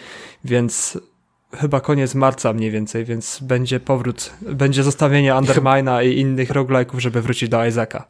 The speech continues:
Speaker 2: Tak, i chyba to będzie chyba ostatnie D L C w ogóle, ale
Speaker 1: No chyba tak.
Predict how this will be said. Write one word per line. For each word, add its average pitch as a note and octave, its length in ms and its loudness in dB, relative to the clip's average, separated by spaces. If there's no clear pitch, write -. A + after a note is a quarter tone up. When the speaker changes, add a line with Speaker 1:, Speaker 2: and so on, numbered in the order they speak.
Speaker 2:
Tak, A#2+ 240 2
i A2+ 60 -4
chyba C#3+ 240 2
to C3 100 -2
będzie A#2+ 220 2
chyba A#2 180 -2
ostatnie G#2+ 460 -2
D E2+ 140 -4
L E2+ 100 -4
C D#2+ 220 -12
w E2 80 -12
ogóle, E2+ 300 -8
ale F2 300 -6
Speaker 1:
No F3+ 100 4
chyba G3 220 2
tak. D#3 300 0